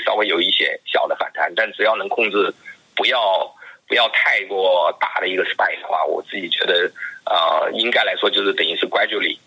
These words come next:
我们慢慢的 return to normal。但这个，这个，这个 process 的话，呃，会比之前想象的都要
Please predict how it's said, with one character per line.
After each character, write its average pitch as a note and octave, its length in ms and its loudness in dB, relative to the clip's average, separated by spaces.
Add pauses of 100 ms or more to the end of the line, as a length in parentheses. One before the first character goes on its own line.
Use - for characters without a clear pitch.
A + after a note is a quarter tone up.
(220)
我 F2+ 120 0
们 E2+ 120 -2
慢 G2+ 180 2
慢 F#2+ 220 2
的 E2 300 2
return E2 280 0
to F#2 100 -2
normal。 F#2+ 400 0 (300)
但 C3 200 0
这 B2 140 2
个， G2+ 560 4
这 G2+ 120 2
个， G#2+ 220 2
这 - 80 0
个 G2+ 80 0
process A2+ 460 -2
的 - 100 -4
话， F#2+ 260 -2 (460)
呃， E2+ 560 2 (720)
会 A#2+ 220 0
比 - 500 -4
之 C3+ 120 0
前 - 280 0
想 - 100 -2 (120)
象 - 160 2
的 E2+ 100 0
都 - 120 0
要 F2+ 140 4